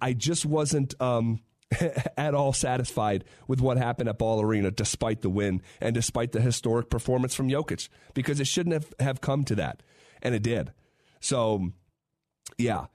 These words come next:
Um, the bench was terrible again. They gave up that lead at the end of the third quarter. I think it was a thirteen to zero run. The transition from the third to the fourth quarter, just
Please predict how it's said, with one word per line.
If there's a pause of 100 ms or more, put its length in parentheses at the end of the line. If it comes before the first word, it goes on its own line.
(420)
Um,
the
bench
was
terrible
again.
They
gave
up
that
lead
at
the
end
of
the
third
quarter.
I
think
it
was
a
thirteen
to
zero
run.
The
transition
from
the
third
to
the
fourth
quarter,
just